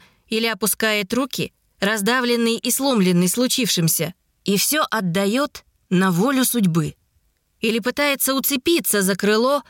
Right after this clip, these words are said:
улетающего самолёта, вернуть любовь того, кто разлюбил и бросил. Продолжает надеяться, что сокращение его минует,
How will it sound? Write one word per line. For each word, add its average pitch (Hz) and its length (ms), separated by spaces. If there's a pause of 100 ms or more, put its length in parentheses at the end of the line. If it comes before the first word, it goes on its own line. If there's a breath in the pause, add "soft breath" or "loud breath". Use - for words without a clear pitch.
(220 soft breath)
улетающего 233 880
самолёта, 208 680 (420)
вернуть 254 420
любовь 277 360
того, 277 320
кто 170 280 (300 loud breath)
разлюбил 208 520
и 185 40
бросил. 185 520 (460)
Продолжает 196 680
надеяться, 196 680 (300 loud breath)
что - 180
сокращение 269 840
его 269 280
минует, 262 640